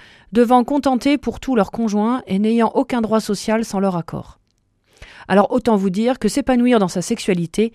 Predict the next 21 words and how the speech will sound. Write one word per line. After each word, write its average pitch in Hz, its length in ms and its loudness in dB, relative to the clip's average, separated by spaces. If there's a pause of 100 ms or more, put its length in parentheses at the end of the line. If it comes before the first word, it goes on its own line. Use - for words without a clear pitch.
(320)
était 269 200 0
une 214 200 2
question 208 400 0
inabordable. 165 840 0 (1000)
Aujourd'hui, 247 400 6
les 226 140 4
études 220 220 -2
scientifiques, 226 680 -2
physiologiques 220 880 2
et 202 80 0
psychologiques 202 720 0 (300)
ont 214 100 0
permis 254 380 6
d'enfin 226 340 2
mieux 269 180 4
connaître 220 400 4
et 190 40 4
valoriser 226 500 4
la 180 100 4
sexualité 214 600 -2
féminine. 165 560 -4